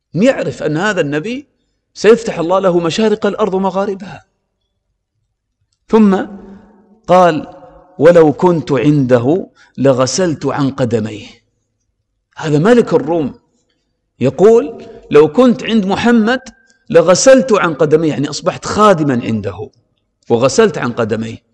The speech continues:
وكان يقول لهم: "أنتم لا تعرفون قدره،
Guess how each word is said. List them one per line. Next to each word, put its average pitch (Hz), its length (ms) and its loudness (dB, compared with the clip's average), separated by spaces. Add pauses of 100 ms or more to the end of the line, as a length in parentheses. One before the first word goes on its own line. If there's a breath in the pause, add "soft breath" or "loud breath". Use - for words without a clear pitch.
(480)
وكان 147 260 -2
يقول 131 400 -2
لهم: 139 460 -6 (300 soft breath)
"أنتم 127 240 -6
لا 170 140 2
تعرفون 185 500 -4
قدره، - 480 -12